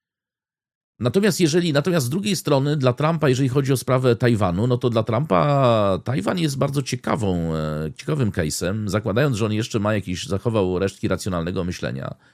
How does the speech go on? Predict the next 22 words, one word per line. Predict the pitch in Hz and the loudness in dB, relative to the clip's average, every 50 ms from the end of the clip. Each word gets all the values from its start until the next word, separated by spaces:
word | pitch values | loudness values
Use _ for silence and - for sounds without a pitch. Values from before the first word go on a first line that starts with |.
| _ _ _ _ _ - | _ _ _ _ _ -4
to | 113 | -2
dla | 101 110 104 | 0 0 0
niego | 107 139 180 185 165 147 120 113 101 87 | 0 0 4 4 6 6 6 6 4 2
straszenie | 87 - - 113 101 - - 180 214 190 156 | -2 -4 -2 -2 -2 -2 -2 -2 -2 -2 0
Tajwanu | - 139 117 104 101 131 160 156 127 113 | 2 2 2 2 2 0 2 2 0 0
tym, | 92 - 143 127 135 123 110 104 | 0 0 0 0 2 0 0 -2
że, | 85 85 98 98 104 101 95 95 82 - | -2 0 2 2 2 4 2 0 0 -2
no, | 104 110 113 120 120 117 101 85 67 78 85 80 82 87 95 | -2 0 0 0 0 -2 -2 -4 -8 -8 -8 -6 -6 -6 -4
generalnie | 98 110 101 95 92 104 113 117 110 98 | -4 -2 0 0 0 0 0 0 -2 -4
to | - 101 | -2 -2
uwa-, | 104 104 95 92 82 | -2 0 0 0 0
uważamy, | 87 98 95 92 92 98 110 101 | 0 -2 -2 0 0 -2 -2 -2
że | 80 90 92 | 0 0 0
ładnie | 92 101 107 113 113 101 | 2 2 0 0 0 -2
by | 90 87 90 | -2 -2 -2
wyglądała | 80 95 - - 85 87 87 90 92 85 | -4 -4 -4 -4 -4 -2 -2 0 -2 -2
tutaj | 80 - - - 82 | -4 -6 -6 -4 -4
f-, | 87 - - - - - - - | -4 -6 -8 -14 -16 -14 -12 -10
flaga | - 95 - 98 98 87 | -6 -4 -4 -2 -2 -4
Chińskiej | - - - - 113 104 - - 87 | -6 -6 -4 -4 -4 -4 -4 -4 -4
Republiki | 90 92 90 104 92 90 92 - 87 | -4 -4 -4 -4 -6 -6 -6 -8 -6
Ludowej, | - 85 76 67 58 82 - - | -4 -4 -4 -4 -4 -4 -4 -6